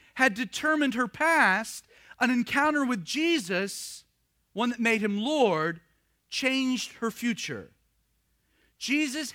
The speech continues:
had forgiven her, and it was that fact he had forgiven that should now be the motivation by which she no longer lived a life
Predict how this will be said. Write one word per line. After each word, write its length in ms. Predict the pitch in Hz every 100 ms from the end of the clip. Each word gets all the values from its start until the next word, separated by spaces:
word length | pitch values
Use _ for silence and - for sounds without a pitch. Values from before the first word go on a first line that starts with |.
| _
had 240 | - 262 190
forgiven 480 | 247 196 254 262 220
her, 360 | 180 151 170 - -
and 160 | 233 240
it 140 | 277
was 260 | 277 240 170
that 380 | 233 269 302 -
fact 580 | - 302 285 202 202 _ _ _
he 180 | 269 269
had 140 | 208
forgiven 800 | 240 196 254 330 214 147 143 165 _ _ _ _ -
that 120 | 208
should 220 | - 240
now 220 | 233 247
be 120 | 240 233
the 80 |
motivation 800 | 226 220 208 208 233 214 196 180 - _
by 100 | -
which 160 | 202 214
she 180 | - 202
no 220 | 196 214
longer 380 | 214 196 190 180
lived 220 | 208 208
a 80 | 202
life 600 | 220 302 196 120 -